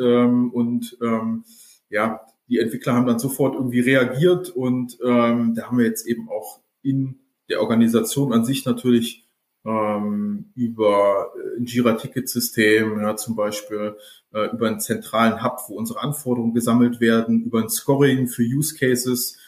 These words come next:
äh, viel Struktur auch geschaffen, ähm,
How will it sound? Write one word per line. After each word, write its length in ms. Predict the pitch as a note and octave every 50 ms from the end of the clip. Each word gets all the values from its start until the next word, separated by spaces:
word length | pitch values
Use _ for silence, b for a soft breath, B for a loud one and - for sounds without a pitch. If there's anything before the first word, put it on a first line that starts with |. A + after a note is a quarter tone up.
| B B B _ -
äh, 320 | A2+ A2+ A2+ A2 A2 A2
viel 240 | A2 - - - C3+
Struktur 500 | - - - B2 A2+ - - - D3 B2
auch 160 | G#2 A2 A2
geschaffen, 600 | - A#2+ - - A#2 A#2 - - C3+ C3+ C3+ B B B B B B _ _ _ -
ähm, 600 | A2 A2 A2 G#2+ G#2+ G#2+ G#2 G#2+ G#2+ G#2 G#2